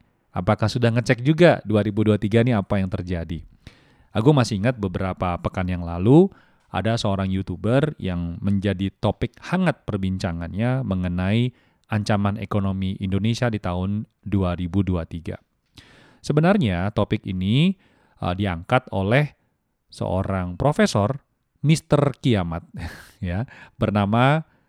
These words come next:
Profesor Noriel Roubini. Beliau ini dulu pernah memprediksi, eh, masalah ekonomi, krisis ekonomi untuk dua ribu delapan.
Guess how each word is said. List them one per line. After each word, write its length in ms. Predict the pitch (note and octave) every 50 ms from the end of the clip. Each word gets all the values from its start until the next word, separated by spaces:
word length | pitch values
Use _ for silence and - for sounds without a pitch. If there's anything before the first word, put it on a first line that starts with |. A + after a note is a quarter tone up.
| _ _ -
Profesor 720 | - F#2 F#2+ - A2 G#2 F#2+ - A2+ A#2 A#2+ B2 B2 - G#2+ G2+
Noriel 560 | G#2 G#2 G2+ G#2 G#2 G2+ G2+ G2+ G2 G2+ - _ _ _ _ -
Roubini. 560 | A2+ G2+ G2 F#2 F#2+ A#2+ C#3 C3+ G#2+ E2 F2 _ _ _ _ _ _ _ _ _ _ _ _ _ -
Beliau 320 | G2+ G2+ G#2 G#2 G2 F#2+ G2
ini 80 | A#2+
dulu 320 | C3+ B2 A2+ G#2 A#2 C#3+ C#3+
pernah 320 | - A2+ F#2+ F#2+ G#2 A2+
memprediksi, 880 | A#2 A2 G2+ F#2+ - G2+ F#2 F2+ F2+ - - - A#2+ A#2 A#2+ C3 C#3 C3+ _ _ _ _ _ _ _ _ -
eh, 160 | - G2 F#2+
masalah 400 | F#2 F#2+ F#2+ F#2+ - G2+ F#2 F#2+
ekonomi, 560 | F#2+ F#2 - G2+ F#2 F#2 F#2 G2 B2 D3 D#3 -
krisis 320 | - G2 F#2 F#2+ - -
ekonomi 400 | - - G2 F#2+ F#2 G#2+ A#2+ B2+
untuk 320 | A#2 - - - _ _ _ _ _ _
dua 240 | G#2+ G#2 G2 F#2+
ribu 320 | F2+ F#2 F#2+ F2 F2 F2+ F#2+
delapan. 640 | E2 F2+ F2 E2 E2 - - - E2+ D#2 D#2+ F#2